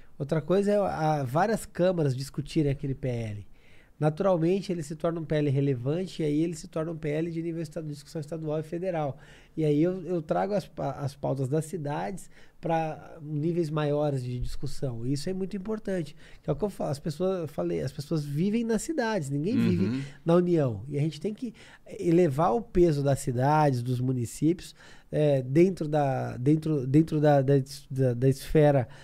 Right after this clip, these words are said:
Speaker 1: é, fede-, da esfera política. A gente tem que aumentar os poderes da cidade, fazer o dinheiro ficar mais no Estado e na cidade e menos na União.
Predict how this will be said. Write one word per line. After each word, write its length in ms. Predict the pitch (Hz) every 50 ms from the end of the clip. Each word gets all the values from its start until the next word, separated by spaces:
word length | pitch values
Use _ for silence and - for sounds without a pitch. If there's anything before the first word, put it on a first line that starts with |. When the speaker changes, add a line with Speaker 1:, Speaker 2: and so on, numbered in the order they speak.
| - - - -
Speaker 1:
é, 600 | 143 139 139 135 135 131 131 127 123 120 117 107 110
fede-, 500 | - - - - 143 135 139 139 139 127
da 100 | 120 131
esfera 300 | 135 135 - - 151 147
política. 640 | 143 147 - 151 143 151 139 135 120 - - - - - - - - - - -
A 20 | 143
gente 140 | - - -
tem 140 | - 175
que 100 | 170 -
aumentar 320 | 196 202 202 196 - 185 175
os 80 | 170
poderes 240 | - - 156 151 135
da 80 | 143 139
cidade, 260 | 143 139 135 127 -
fazer 200 | - 156 147 175
o 40 | 196
dinheiro 280 | 185 185 190 190 180
ficar 200 | 143 - - 175
mais 220 | 160 165 185 196 185
no 80 | 196
Estado 340 | 185 - - - 160 147 139
e 40 | 139
na 100 | 147 147
cidade 480 | 143 - - 160 156 151 160 180 190 214
e 20 |
menos 280 | 220 226 226 220 185 233
na 40 |
União. 320 | 226 247 277 277 233 175